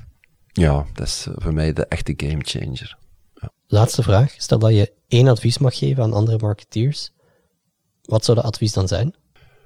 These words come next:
Speaker 1: Ehm, goh. Ja, ik, ik voel me niet altijd geroepen om, <laughs> om andere mensen, eh, advies te geven.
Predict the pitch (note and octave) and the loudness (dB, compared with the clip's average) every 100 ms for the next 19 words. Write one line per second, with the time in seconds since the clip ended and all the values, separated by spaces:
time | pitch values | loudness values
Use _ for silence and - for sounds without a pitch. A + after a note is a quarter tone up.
0 | _ _ _ _ _ _ _ _ _ - | _ _ _ _ _ _ _ _ _ -14
1 | - G2 F2+ F2+ F2+ F2+ E2+ - F2 A#2 | -2 4 4 4 4 2 -2 -2 2 2
2 | - - - - _ _ _ _ _ _ | 2 -16 -20 -20 _ _ _ _ _ _
3 | _ _ - A2 G2+ G#2 - G2 - F#2+ | _ _ 0 4 6 4 0 -2 0 -4
4 | G2+ A2+ F#2+ F#2+ F#2+ F#2 - F#2 F2+ G2+ | 2 4 6 6 4 4 6 6 4 2
5 | E2+ - - - E2 E2 F2+ D#2+ E2 F2+ | 4 4 4 2 0 0 0 0 0 0
6 | - F2+ E2+ E2 D#2 - - F2 - F#2 | -2 -4 -2 0 0 -2 -4 -4 0 2
7 | F2 F#2 F#2 G2 | 4 6 6 4